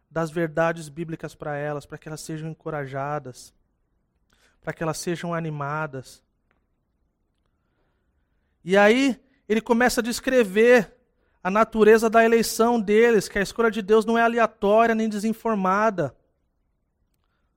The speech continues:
Que,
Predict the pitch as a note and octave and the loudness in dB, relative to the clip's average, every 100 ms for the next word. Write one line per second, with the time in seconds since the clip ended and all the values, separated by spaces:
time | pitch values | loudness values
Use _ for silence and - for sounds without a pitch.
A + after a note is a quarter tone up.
0 | _ _ _ _ _ _ _ _ _ _ | _ _ _ _ _ _ _ _ _ _
1 | _ _ _ _ _ _ _ _ _ _ | _ _ _ _ _ _ _ _ _ _
2 | _ _ _ _ _ _ G#3 G#3+ G3+ | _ _ _ _ _ _ -4 -2 -2